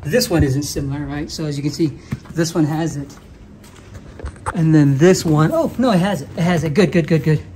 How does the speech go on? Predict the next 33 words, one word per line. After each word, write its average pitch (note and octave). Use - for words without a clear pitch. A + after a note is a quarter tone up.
So -
it F3+
has E3+
all F3+
the A#3+
pieces G#3
that F3+
I D#3+
need. E3+
Um, D#3+
this G#3+
should G3
be G3+
a F3
fast G3+
turnaround D#3+
if D3+
I D#3
were D#3+
to D#3+
remove D#3
this, C#3+
all D3
right? F#3
So -
let's, E3+
let's, F#3+
uh, G#3
let F3+
me G3
try G#3
it A3
out. C#4